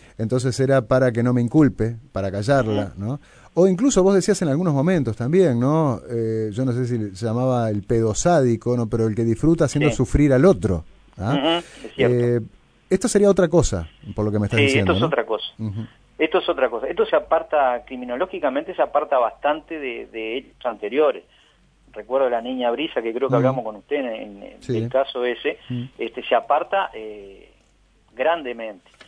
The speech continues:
Speaker 1: Terrible.
Speaker 2: Acá está claramente dif-, está claramente focalizado esto. Obviamente que uno piensa, ¿cómo alguien puede pensar en esto? Este, bueno,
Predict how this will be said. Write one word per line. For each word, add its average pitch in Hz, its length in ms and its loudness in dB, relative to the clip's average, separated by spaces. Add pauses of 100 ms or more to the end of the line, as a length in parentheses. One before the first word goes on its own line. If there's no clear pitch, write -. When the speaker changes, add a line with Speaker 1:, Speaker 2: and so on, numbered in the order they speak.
(100)
Speaker 1:
Terrible. 113 220 0
Speaker 2:
Acá 226 100 0
está 196 220 -4
claramente 170 540 -2
dif-, 127 280 -12
está 135 320 -8
claramente 156 540 -4
focalizado 113 1000 -4
esto. 123 420 -14 (500)
Obviamente 156 580 0
que 113 120 -14
uno 151 200 -4
piensa, 151 360 -6
¿cómo 160 260 0
alguien 156 280 -4
puede 151 260 -2
pensar 127 380 -6
en 120 120 -6
esto? 175 340 -6
Este, 113 400 -4
bueno, 123 360 -2